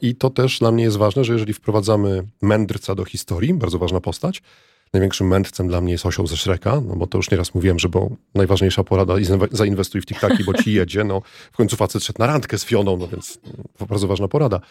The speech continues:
Speaker 1: To ten mędrzec, niech on, niech on będzie z jajem, ale niech on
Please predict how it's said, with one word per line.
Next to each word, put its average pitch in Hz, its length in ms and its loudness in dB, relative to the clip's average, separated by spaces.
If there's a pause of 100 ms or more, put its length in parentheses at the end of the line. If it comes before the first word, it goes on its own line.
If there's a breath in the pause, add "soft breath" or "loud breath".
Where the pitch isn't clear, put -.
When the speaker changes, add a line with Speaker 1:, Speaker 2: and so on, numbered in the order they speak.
(580 soft breath)
Speaker 1:
To 110 80 0
ten 120 160 4
mędrzec, 151 360 0
niech 131 200 0
on, 165 160 0
niech 151 220 0
on 170 220 0
będzie 160 440 0
z 131 100 -2
jajem, 82 480 -4 (560)
ale 92 200 0
niech 113 500 2
on 120 280 2